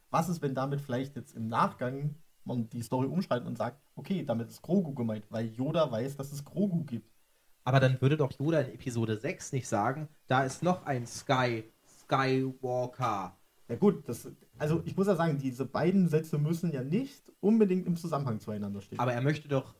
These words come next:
Speaker 2: Luke darauf aufmerksam machen, dass es da irgendwie noch eine andere potenzielle Machtnutzerin gibt. Yoda kam mir jetzt
Speaker 1: Ja.
Speaker 2: nie rüber wie ein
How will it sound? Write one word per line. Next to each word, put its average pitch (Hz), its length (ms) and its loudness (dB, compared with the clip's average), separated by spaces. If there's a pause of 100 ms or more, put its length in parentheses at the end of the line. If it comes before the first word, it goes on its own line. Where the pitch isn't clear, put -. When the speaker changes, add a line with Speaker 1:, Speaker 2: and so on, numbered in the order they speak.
(500)
Speaker 2:
Luke 156 300 -2
darauf 120 260 2
aufmerksam 135 720 0
machen, 120 460 -6 (880)
dass 123 180 2
es 135 140 -6
da 123 180 2
irgendwie 143 340 2
noch 151 220 0
eine 123 320 0 (580)
andere 147 320 2
potenzielle 120 1000 -2
Machtnutzerin 135 560 -4
gibt. 113 160 -8
Yoda 143 340 4
kam - 260 -2
mir 139 60 4
jetzt 131 240 -2
Speaker 1:
Ja. 151 60 -2
Speaker 2:
nie 156 80 2
rüber 147 340 2
wie 117 80 -12
ein 120 160 -14